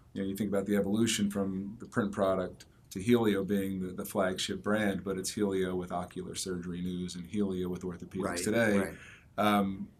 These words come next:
Speaker 1: the timeliness, the relevance, the depth of the, the specialty specific coverage is what keeps people interested. And to your point, there are a lot of people out there producing content,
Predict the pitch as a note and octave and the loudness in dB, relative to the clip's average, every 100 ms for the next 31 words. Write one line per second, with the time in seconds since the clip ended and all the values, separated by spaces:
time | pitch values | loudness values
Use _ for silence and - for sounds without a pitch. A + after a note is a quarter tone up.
0 | - - G#2+ B2 A#2 A#2 A2 A2 G#2 - | -16 -6 -2 4 6 6 4 2 0 -2
1 | G2+ G2+ G2+ G2+ G2 F2+ - G2+ F2 G#2+ | 2 4 4 4 0 -2 -4 -6 0 2
2 | G#2 - F#2 F2+ F#2 F#2 - F#2+ - G#2 | 2 -2 -4 -2 -4 -4 -4 -2 0 0
3 | G2+ - G2+ F#2+ - F#2 - G2 - - | 0 -4 -4 -6 -4 -2 0 -2 -6 -2
4 | G#2+ A2+ B2+ A#2+ - - - - - - | -2 2 0 0 -4 -14 -20 -20 -20 -6
5 | G#2+ G2 G2 G2 F2 - G2+ F#2+ - F#2 | -4 -2 2 2 0 -6 -4 -4 -4 -6
6 | F2 F#2 F2+ F2+ - G2 F#2 F#2 - G2+ | -4 -4 -6 -6 -2 -2 -2 -4 -4 -4
7 | - F#2+ F#2 E2+ F2+ F#2 F#2 F#2 G2 A2 | -4 -4 -4 -2 0 0 -2 -4 -2 0
8 | G#2 F#2+ F2 F#2+ F#2 - F2+ A2 G#2 G2+ | 0 -2 -6 -4 -6 -6 -4 0 0 -2
9 | F#2 F#2 | -4 -6